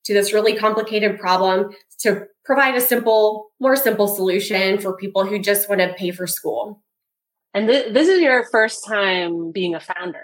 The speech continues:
Speaker 2: is that right?
Speaker 1: It is. So thank goodness for Thoughtbot being my partner here, because I am not a technical person, meaning I don't
Speaker 2: Mm-hmm.
Speaker 1: develop software. I'm not a software designer, and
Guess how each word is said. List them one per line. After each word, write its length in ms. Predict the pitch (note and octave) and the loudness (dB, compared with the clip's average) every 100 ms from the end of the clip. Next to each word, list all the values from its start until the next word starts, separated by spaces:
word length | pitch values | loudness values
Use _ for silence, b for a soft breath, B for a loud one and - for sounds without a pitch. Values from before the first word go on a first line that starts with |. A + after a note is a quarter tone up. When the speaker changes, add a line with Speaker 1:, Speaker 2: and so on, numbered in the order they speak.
| - | -18
Speaker 2:
is 100 | D#3 | -14
that 120 | D3 D#3+ | -12 -12
right? 140 | F3+ - _ _ _ _ | -16 -20 _ _ _ _
Speaker 1:
It 160 | G3 G#3 | 0 2
is. 340 | G3+ D#3+ - | 2 2 0
So 220 | G#3+ G3 | -2 -2
thank 200 | A3+ B3+ | 0 0
goodness 340 | B3+ A#3+ A3+ - | 2 0 -2 -4
for 160 | G#3 | -8
Thoughtbot 640 | G#3 A3+ G#3 - F3 F3 - B B B B _ | -2 0 0 -2 0 0 -2 B B B B _
being 220 | G#3+ G3+ G3 | -2 0 2
my 340 | F#3 F3+ F3+ - | 2 2 -4 -2
partner 320 | G#3+ G3 F3+ | -2 0 -2
here, 460 | F3+ E3 D#3+ - - | -2 -4 -4 -4 -6
because 560 | A3+ G#3 A#3 G3 G3 G3+ - | -6 -2 0 0 0 -4 -4
I 120 | A3+ B3 | 0 0
am 120 | C4+ | 2
not 200 | B3 - | 2 0
a 60 | |
technical 840 | A#3+ C#4 B3+ A#3 F#3+ E3+ F#3 - _ | -2 -4 -4 -4 -2 -2 -4 -8 _
person, 420 | - F#3+ F#3+ G3+ G#3 | -4 -2 0 0 2
meaning 400 | G3+ G3 G3 F#3+ | 2 2 0 0
I 340 | G#3 G3+ F#3+ B B _ _ | 0 0 -2 B B _ _
don't 440 | G#3+ G#3 G#3+ - - | 0 2 2 -2 -8
Speaker 2:
Mm-hmm. 280 | F3+ D#3+ F#3+ | -10 -10 -4
Speaker 1:
develop 480 | G#3+ G#3 G#3 G3+ - - | 0 2 2 0 -4 -4
software. 540 | A3+ - G3 F3 E3+ | -2 -2 0 0 2
I'm 120 | F#3+ | 2
not 280 | G#3+ G3+ G3+ | 0 0 0
a 40 | G3+ | -4
software 520 | G#3+ F#3+ G#3+ G3 F#3+ | -4 -6 -2 0 0
designer, 720 | G3+ G3 F#3 F#3+ E3 D#3 E3 | -2 0 0 0 0 -2 -2
and 360 | G3+ F#3 F3+ F#3+ | -2 0 0 -2